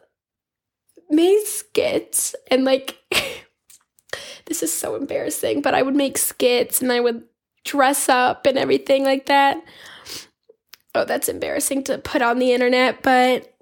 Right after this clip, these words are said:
yeah, I, it was, like, a regular basis. It was actually, like, every Saturday night, which is really funny, 'cause, you know, Saturday Night Live. Um, so that used to actually be, like, a dream of mine to be on the show,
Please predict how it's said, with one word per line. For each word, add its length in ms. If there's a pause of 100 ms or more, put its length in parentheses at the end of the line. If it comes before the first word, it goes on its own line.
(100)
yeah, 520
I, 440 (100)
it 140
was, 160
like, 140
a 40
regular 540
basis. 640
It 80
was 160
actually, 420
like, 140
every 320
Saturday 400
night, 200
which 160
is 120
really 180
funny, 400
'cause, 340
you 80
know, 140
Saturday 480
Night 240
Live. 500 (440)
Um, 480 (920)
so 140
that 60
used 180
to 60
actually 320
be, 160
like, 360 (340)
a 60
dream 300
of 140
mine 160
to 100
be 100
on 120
the 80
show, 360